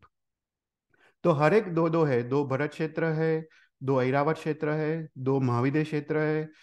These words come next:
दो देवकुरु, दो उत्तर कुरु क्षेत्र है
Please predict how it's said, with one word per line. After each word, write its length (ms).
दो 200
देवकुरु, 680
दो 260
उत्तर 300
कुरु 200
क्षेत्र 360
है 280